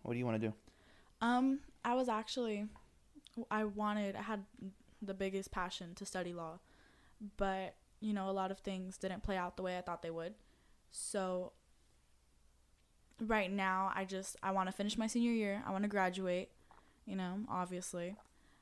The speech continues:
Speaker 2: I, I just wanna go into college. I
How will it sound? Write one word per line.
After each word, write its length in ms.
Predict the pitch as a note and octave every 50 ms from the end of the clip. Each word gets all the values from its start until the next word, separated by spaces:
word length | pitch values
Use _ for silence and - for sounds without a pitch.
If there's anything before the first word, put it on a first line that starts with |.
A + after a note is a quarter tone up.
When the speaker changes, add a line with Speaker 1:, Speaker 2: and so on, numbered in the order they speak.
| - -
Speaker 2:
I, 160 | - F#3+ F#3 F#3 F#3+ G#3 - - - - - - -
I 100 | - G#3+
just 120 | A#3+ C#4+ C#4
wanna 160 | D#4 C#4+ C#4
go 140 | C4 C4 C4
into 140 | C4 B3+ B3
college. 520 | - A#3 G#3 A3+ B3+ B3 G#3 G3 F#3+ - -
I 440 | - F#3+ F#3+ G3 F#3+ F#3+ G3 G3